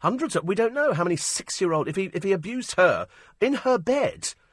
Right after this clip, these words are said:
so obviously in her house with her parents there,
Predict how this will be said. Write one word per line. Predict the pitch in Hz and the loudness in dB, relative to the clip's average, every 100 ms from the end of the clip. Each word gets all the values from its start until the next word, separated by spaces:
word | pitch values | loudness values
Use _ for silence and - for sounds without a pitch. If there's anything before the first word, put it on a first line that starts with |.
| _ | _
so | - 233 | 2 4
obviously | 311 - 156 | 4 -2 0
in | 180 | 0
her | - 220 214 | 2 4 4
house | - 208 107 - - - - | 4 0 0 -6 -12 -18 -4
with | 165 233 | 0 2
her | - 196 | 4 4
parents | - 202 202 196 170 | 4 2 2 0 -2
there, | 233 - - | -2 -2 -6